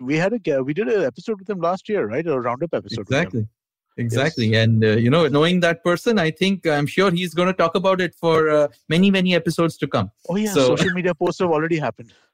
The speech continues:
Speaker 2: <laughs>
Speaker 1: We're talking, we're talking about Varun Dugirala, of course, the host of Advertising
Speaker 2: Yes.
Speaker 1: Is Dead. But yes, it was a, it's been an interesting day. I, I, I guess that's one way to put it.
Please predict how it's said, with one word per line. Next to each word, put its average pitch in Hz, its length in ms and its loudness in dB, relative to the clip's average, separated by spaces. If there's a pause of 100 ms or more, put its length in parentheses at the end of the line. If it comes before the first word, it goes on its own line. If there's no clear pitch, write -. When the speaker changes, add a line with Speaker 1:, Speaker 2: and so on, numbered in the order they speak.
(220)
Speaker 2:
<laughs> - 420 -20
Speaker 1:
We're 220 840 -2
talking, 180 300 -2
we're 208 120 2
talking 190 300 0
about 185 180 0
Varun 151 240 -2
Dugirala, 135 600 -2
of 120 160 -8
course, 131 240 -4
the - 220 -2
host 120 240 -4
of 120 100 -6
Advertising 143 460 -2
Speaker 2:
Yes. 139 160 0
Speaker 1:
Is 110 100 -12
Dead. 139 200 -8 (680)
But 120 260 -2
yes, 113 240 -6
it 127 60 -6
was 135 260 -2
a, 131 220 0
it's 147 220 -6
been 175 140 -4
an 165 100 -6
interesting 139 440 -8
day. 85 140 -18 (320)
I, 107 140 -6
I, 127 280 -4
I 117 40 -6
guess 110 180 -6
that's 98 220 -10
one 95 100 -18
way 87 120 -18
to - 80 -20
put - 160 -20
it. - 100 -20